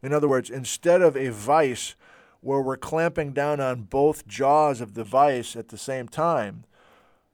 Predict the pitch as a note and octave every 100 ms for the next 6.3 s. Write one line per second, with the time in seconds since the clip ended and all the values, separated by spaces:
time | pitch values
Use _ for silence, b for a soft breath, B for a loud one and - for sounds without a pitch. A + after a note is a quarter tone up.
0 | _ C3 C3 - G3 A3 C3+ C3+ C#3+ -
1 | D3+ D#3 D3+ C#3 - D3+ F#3+ F#3+ D3+ D3+
2 | C3 D3 F3+ D3 - C#3 C#3 D3+ - F3
3 | D#3+ C#3+ F3 G3 D#3 B2 C#3+ C#3 C3+ -
4 | - - G#3 A#3 - A2+ G2 D2+ G2+ C#3
5 | - D3+ D#3 D3 C#3 C#3 D#3 D#3+ A#2+ G#2
6 | - - -